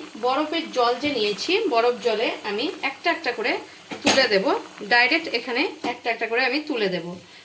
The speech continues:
বরফের জলে। আপনাদের দেখাচ্ছি, এভাবে একটা রসগোল্লা নিয়ে রস থেকে ছেঁকে আমি ডাইরেক্ট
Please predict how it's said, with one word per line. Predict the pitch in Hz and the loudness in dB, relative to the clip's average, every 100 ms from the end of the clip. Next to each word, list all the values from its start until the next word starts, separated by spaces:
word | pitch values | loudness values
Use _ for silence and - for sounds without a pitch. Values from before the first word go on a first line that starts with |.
| - | 0
বরফের | 233 220 214 190 190 | 4 4 4 0 2
জলে। | 180 185 | 2 2
আপনাদের | 262 302 311 214 | 4 4 4 2
দেখাচ্ছি, | 202 226 - 294 403 - - - - - | 2 -2 -2 -2 -2 -6 -18 -20 -10 -2
এভাবে | 240 262 202 269 427 - - - - - - - | 0 2 2 2 0 -6 -20 -20 -20 -20 -8 -4
একটা | - - 294 | 0 4 4
রসগোল্লা | 233 269 262 269 262 | 4 2 4 4 4
নিয়ে | 214 294 392 - - 220 | 2 0 -2 -10 -6 2
রস | 262 - 311 | 2 2 0
থেকে | 294 294 | 0 0
ছেঁকে | 233 196 269 453 - - - - - | -2 0 2 0 -4 -18 -20 -18 -4
আমি | 220 285 392 220 220 | 0 0 -2 2 4
ডাইরেক্ট | 240 277 | 6 4